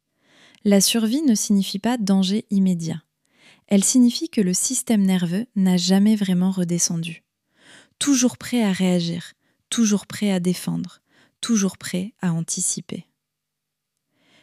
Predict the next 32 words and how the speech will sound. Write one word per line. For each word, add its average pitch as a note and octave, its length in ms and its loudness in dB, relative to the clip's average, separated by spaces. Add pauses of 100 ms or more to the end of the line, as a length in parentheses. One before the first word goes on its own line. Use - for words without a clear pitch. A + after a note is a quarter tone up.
(120)
Mais G3 120 6
la F3+ 140 6
sérénité F3+ 560 2
n'est G3+ 140 4
pas F#3+ 260 0
un F#3 80 2
luxe. - 400 -6 (460)
C'est - 260 0
un G3 100 4
état G#3 360 2
d'autorité G3 920 0
intérieure. E3+ 800 -6 (640)
Ce - 140 0
n'est G#3+ 160 6
pas A#3 160 0
fuir B3 420 -4
les F#3+ 100 0
responsabilités, F3 960 -4 (400)
c'est - 260 -2
cesser - 720 -2
de F#3 140 0
les F3 160 2
vivre F#3 500 -6
comme F3+ 180 0
une E3+ 140 0
menace. E3 600 -6 (840)
Ce - 160 0
n'est F#3 140 6
pas G3+ 160 2
ralentir F#3+ 520 0
la F#3 140 2
vie, E3+ 200 -4